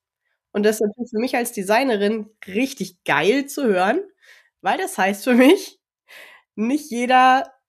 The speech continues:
wird jetzt zur K I rennen und sagen, "Ich hab ein Logo und lass mir das schützen und, äh, Designer brauch ich nicht mehr."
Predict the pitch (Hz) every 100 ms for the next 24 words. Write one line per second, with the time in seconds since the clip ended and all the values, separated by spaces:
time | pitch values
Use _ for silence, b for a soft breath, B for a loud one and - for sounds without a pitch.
0 | _ 190 214 240 226 220 - 208 226 -
1 | 233 208 202 208 190 190 196 - 214 233
2 | 214 214 220 220 208 202 202 208 202 196
3 | 214 208 - 220 214 214 196 196 196 -
4 | 175 185 185 180 190 175 170 175 165 156
5 | 156 156 147 139 139 143 214